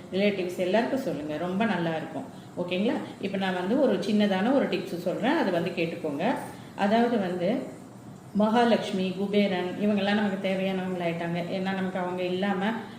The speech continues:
நம்ம ஒண்ணுமே பண்ண முடியாது, ஒரு மூமெண்ட் கூட பண்ண முடியாது. காசு இல்லாம என்னங்க பண்ண முடியும்? பிசினஸ் பண்ணாலும் காசு வேணும், வேலைக்கு போனாலும் காசு வேணும், இப்படி வீட்டை விட்டு வெளியில இறங்கினாலும் காசு வேணும், வீட்டுல இருந்தாலும் காசு வேணும்.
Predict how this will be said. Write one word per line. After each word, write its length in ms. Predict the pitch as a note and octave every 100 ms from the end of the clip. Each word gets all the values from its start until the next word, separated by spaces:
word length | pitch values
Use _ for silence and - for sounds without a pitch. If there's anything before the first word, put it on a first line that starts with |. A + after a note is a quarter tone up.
| -
நம்ம 200 | F#3 F3+
ஒண்ணுமே 380 | G3 G#3+ G#3+
பண்ண 240 | A3 A3 G3+
முடியாது, 340 | G3 F#3+ F3+ -
ஒரு 140 | F#3
மூமெண்ட் 440 | F#3 G3 G#3+ G#3 F3
கூட 140 | F#3+
பண்ண 200 | A3+ G3
முடியாது. 420 | F#3+ F#3 F3+ E3+ F3 - - -
காசு 320 | G3+ A3 A3+
இல்லாம 240 | A3+ A3+ A3+
என்னங்க 260 | G3+ G#3
பண்ண 220 | G3+ F3+ F3+
முடியும்? 400 | E3+ E3+ F#3+ F3 - -
பிசினஸ் 340 | F3 G3 G#3+ G#3+
பண்ணாலும் 380 | G#3 G3+ G3
காசு 280 | F#3+ F#3+ G3
வேணும், 300 | G3+ G3 G3
வேலைக்கு 300 | F#3 F#3 G3
போனாலும் 340 | - G3+ G3 F#3+
காசு 200 | F#3+ F#3+
வேணும், 160 | F#3+ F#3+
இப்படி 240 | F#3+ F#3
வீட்டை 260 | G#3 A3 G#3
விட்டு 160 | G#3
வெளியில 300 | G#3 F#3+ G3+ G3+
இறங்கினாலும் 480 | F#3 G3+ G#3+ A3 G#3+
காசு 180 | G#3+ A3
வேணும், 240 | A#3+ D4
வீட்டுல 340 | A#3 A3 G3+
இருந்தாலும் 440 | F3 F#3+ G3 G3 G3
காசு 260 | E3+ F3
வேணும். 300 | F3+ F3+ B3+